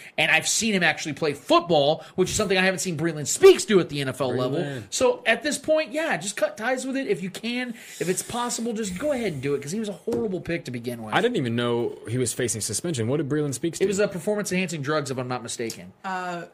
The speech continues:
Speaker 3: yes.
Speaker 2: I didn't even hear about
Speaker 1: Yeah, he,
Speaker 2: that.
Speaker 1: he took something that was on the list, the N F L banned, and, and he got caught. And it,
Speaker 2: One of
Speaker 1: I
Speaker 2: those
Speaker 1: think
Speaker 2: gas
Speaker 1: th-, I
Speaker 2: station
Speaker 1: actually
Speaker 2: pills?
Speaker 1: think this was in twenty eighteen when he got suspended. They appealed it.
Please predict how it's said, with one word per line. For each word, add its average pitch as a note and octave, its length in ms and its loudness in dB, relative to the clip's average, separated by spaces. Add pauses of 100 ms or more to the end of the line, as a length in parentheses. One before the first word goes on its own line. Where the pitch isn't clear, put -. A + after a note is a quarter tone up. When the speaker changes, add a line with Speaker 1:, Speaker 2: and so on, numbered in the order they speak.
(200)
Speaker 3:
yes. E3 480 -12
Speaker 2:
I A#2+ 80 -2
didn't D3+ 180 -2
even F#2+ 120 -8
hear C#3 160 -4
about D3+ 120 -2
Speaker 1:
Yeah, D3 120 2
he, F#3 140 0
Speaker 2:
that. E3+ 140 -4
Speaker 1:
he F#3+ 120 0
took G#3+ 240 0
something F#3+ 300 -4
that F3+ 80 -4
was E3 120 -2
on E3 140 -2
the D3+ 60 -4
list, D3+ 360 -2
the C3+ 240 -4
N D3+ 100 -4
F D3 120 -4
L C3+ 100 0
banned, C3 420 -4
and, B2 240 -6
and B2 180 -6
he C3 60 -4
got B2 220 -2
caught. B2 340 -4
And C#3+ 80 -4
it, E3 100 0
Speaker 2:
One - 80 -6
of D#3 40 4
Speaker 1:
I F3+ 40 4
Speaker 2:
those - 100 0
Speaker 1:
think G3+ 60 -4
Speaker 2:
gas A#2+ 240 0
Speaker 1:
th-, D3 120 2
I - 40 8
Speaker 2:
station D4 60 6
Speaker 1:
actually - 160 2
Speaker 2:
pills? B3+ 160 0
Speaker 1:
think G3 120 -6
this B3 180 -2
was A3 140 -2
in G3 200 -4
twenty G3+ 360 -2
eighteen A#3+ 600 -2
when D#3 120 -2
he C#3+ 60 0
got C3 260 -2 (340)
suspended. F3 480 -2
They E3 140 2
appealed A#3+ 500 -2
it. D3+ 260 -2